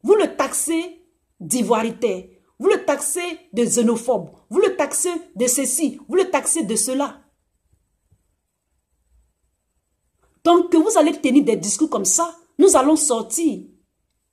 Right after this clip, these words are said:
et vous dire que non. La Côte d'Ivoire, c'est une mosaïque, une diversité de culte, de, de, de, de, de, d'abord même de cultures région-,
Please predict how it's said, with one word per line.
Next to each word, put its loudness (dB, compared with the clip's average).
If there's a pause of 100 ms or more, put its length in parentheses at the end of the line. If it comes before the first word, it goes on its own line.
(440)
et 4
vous 2
dire 4
que -4
non. -2 (680)
La 0
Côte 0
d'Ivoire, 2
c'est 0
une 2
mosaïque, -2 (460)
une 6
diversité -2 (1400)
de -4
culte, 2
de, 6
de, 0
de, -2
de, -4
de, 2 (160)
d'abord 2
même 2
de -2
cultures 0
région-, -4